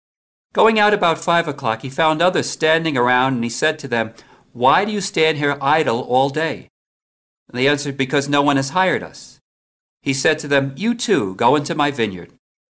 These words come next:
When it was evening, the owner of the vineyard said to his foreman, 'Summon the laborers and give them their pay, beginning with the last and ending with the first.' When those who had started about five o'clock came, each received the usual daily wage.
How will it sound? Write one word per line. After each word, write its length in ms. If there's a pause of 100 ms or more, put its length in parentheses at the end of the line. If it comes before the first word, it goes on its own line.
(540)
When 160
it 40
was 180
evening, 380
the 120
owner 220
of 80
the 60
vineyard 340
said 260
to 120
his 120
foreman, 480 (260)
'Summon 380
the 80
laborers 640
and 160
give 160
them 160
their 180
pay, 460 (340)
beginning 380
with 140
the 100
last 480
and 100
ending 400
with 140
the 60
first.' 520 (720)
When 140
those 300
who 80
had 100
started 380
about 260
five 320
o'clock 400 (100)
came, 480 (340)
each 300
received 640
the 100
usual 460
daily 320
wage. 500